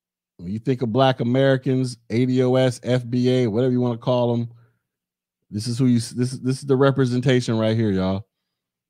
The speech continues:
A junkie crackhead doing junkie crackhead activities.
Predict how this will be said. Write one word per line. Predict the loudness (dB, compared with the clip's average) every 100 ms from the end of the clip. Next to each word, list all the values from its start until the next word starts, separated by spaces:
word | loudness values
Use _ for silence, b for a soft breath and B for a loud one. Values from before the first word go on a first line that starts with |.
| _
A | -6
junkie | -6 0 2 2 0 -2 -2 -4 _ _
crackhead | 2 4 4 2 0 0 -4 -12 _ _ _ _ _ _ _ _ _ _ _ _ _ _ _ _ _ _ _ _ -6
doing | 2 2 2 2
junkie | 2 2 2 -4
crackhead | 0 4 4 4 2 2
activities. | 2 0 0 0 0 -2 -10 -16 -20